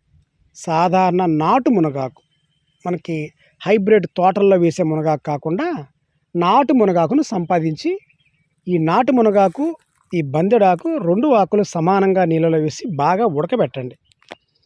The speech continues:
ఉడకబెట్టిన తర్వాత బాగా ఉడికిపోతుంది. ఇప్పుడు దీన్ని తీసుకొని ఒక కాటన్ వస్త్రం పైన పెట్టి దీన్ని మోకాళ్ళ పైన వేసి కట్టండి. గోరువెచ్చగా ఉన్నప్పుడు, ఎక్కువ వేడి వేసి కట్టొద్దు, చర్మం అనేది,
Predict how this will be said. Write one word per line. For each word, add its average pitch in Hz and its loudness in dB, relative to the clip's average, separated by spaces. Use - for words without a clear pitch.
ఉడకబెట్టిన 208 2
తర్వాత 180 -2
బాగా 180 0
ఉడికిపోతుంది. 175 -2
ఇప్పుడు 214 2
దీన్ని 170 2
తీసుకొని 196 -2
ఒక 147 -4
కాటన్ 185 -4
వస్త్రం 170 -4
పైన 156 -2
పెట్టి 294 -2
దీన్ని 165 0
మోకాళ్ళ 185 0
పైన 170 0
వేసి 160 -4
కట్టండి. 143 -8
గోరువెచ్చగా 208 2
ఉన్నప్పుడు, 143 -4
ఎక్కువ 180 0
వేడి 202 2
వేసి 190 0
కట్టొద్దు, 147 -8
చర్మం 185 -2
అనేది, 165 -4